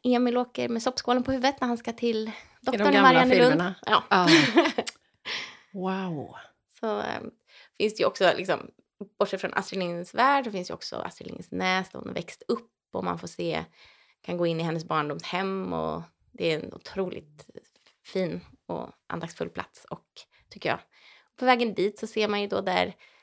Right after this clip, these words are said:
Speaker 1: liksom den riktiga Madicken bodde, i vilket hus. Ja, det är mycket sånt. Och, eh, skolan där Astrid Lindgren har gått.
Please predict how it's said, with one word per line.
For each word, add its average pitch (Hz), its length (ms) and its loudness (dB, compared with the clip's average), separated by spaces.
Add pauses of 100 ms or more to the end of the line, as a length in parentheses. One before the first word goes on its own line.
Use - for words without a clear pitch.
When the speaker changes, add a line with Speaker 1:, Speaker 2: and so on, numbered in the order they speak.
(220)
Speaker 1:
liksom 196 200 -6
den 190 100 2
riktiga 196 300 -2
Madicken 196 440 0
bodde, 233 380 0 (260)
i - 80 -14
vilket 226 320 -10
hus. - 200 -10 (200)
Ja, - 80 -12 (300)
det 262 80 0
är 294 40 6
mycket 302 320 0
sånt. - 360 -2
Och, - 240 -4 (760)
eh, 190 460 2
skolan 214 520 2
där 233 80 4
Astrid 233 240 -4
Lindgren 220 600 -2 (180)
har 233 140 -8
gått. - 340 -10